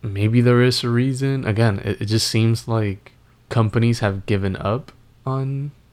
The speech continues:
creating this type of feel for photography, and obviously the technology has gotten better for higher quality, the macro stuff, but not exactly when it comes to feel and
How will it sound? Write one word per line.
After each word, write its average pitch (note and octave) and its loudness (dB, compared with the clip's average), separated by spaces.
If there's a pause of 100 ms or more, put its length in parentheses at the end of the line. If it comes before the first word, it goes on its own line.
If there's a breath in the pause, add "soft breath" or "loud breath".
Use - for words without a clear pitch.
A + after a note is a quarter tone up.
(100)
creating B2 2 (380)
this A#2 2
type A#2+ 0
of G#2 -4
feel A#2+ 0
for C3+ -8
photography, D3+ -2
and A2+ -2
obviously G2 -2
the - -14
technology F#2+ -2
has F#2+ 2
gotten F#2+ -2
better F#2 -2
for - -12 (540 soft breath)
higher F#2 -2
quality, A2 0 (200)
the A2 -10
macro G#2+ 0
stuff, F#2+ -2 (180)
but G#2 -4
not G2+ 0
exactly F#2+ -6 (420)
when G#2 -2
it G2+ -4
comes F#2+ -4
to - -4
feel - -4
and - -12